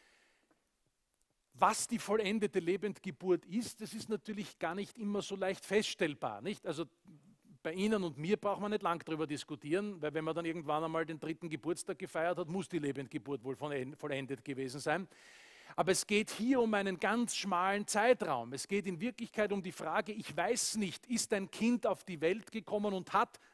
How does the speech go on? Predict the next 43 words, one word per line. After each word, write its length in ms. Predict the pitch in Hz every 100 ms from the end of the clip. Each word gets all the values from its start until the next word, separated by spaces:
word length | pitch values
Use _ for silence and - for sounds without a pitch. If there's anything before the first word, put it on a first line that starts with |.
| _ _ _ _
wenn 160 | 185 226
auch 80 | 170
nur 160 | 196
kurz, 340 | - 240 - -
gelebt 540 | 175 156 269 - - _ _ _ _ _ _ _ -
oder 200 | - 196
ist 120 | -
ein 120 | 101
Kind 260 | - 190 -
tot 240 | 196 -
geboren 380 | 175 131 127 113
worden? 240 | 110 101 - _ _ _ _ _ _ - - -
Das 200 | 196 -
klingt 340 | 165 247 -
nach 120 | 254 226
einer 160 | -
Frage, 400 | - 175 208 196
die 160 | 180 -
eigentlich 500 | 143 180 226 208 -
gar 100 | 165
nicht 200 | 202 -
so 160 | -
besonders 720 | 156 165 - 143 233 180 139 160
relevant 520 | 151 131 147 202 -
ist, 120 | 147
weil 80 | 160
man 100 | 160
könnte 240 | 165 160
ja 40 | 165
sagen, 180 | 165
ja 80 | 165
gut, 180 | 151 180 - - - _ _ _
ob 220 | - 170 -
das 180 | 156
Kind 240 | - 185 175
fünf 260 | 175 185
Minuten 320 | 170 160 151 123
gelebt 440 | 117 151 - -
hat 200 | 135 - _ _ _ _
oder 240 | 170 135
nicht 320 | 113 202 -
gelebt 380 | 175 139 139 -
hat, 120 | 160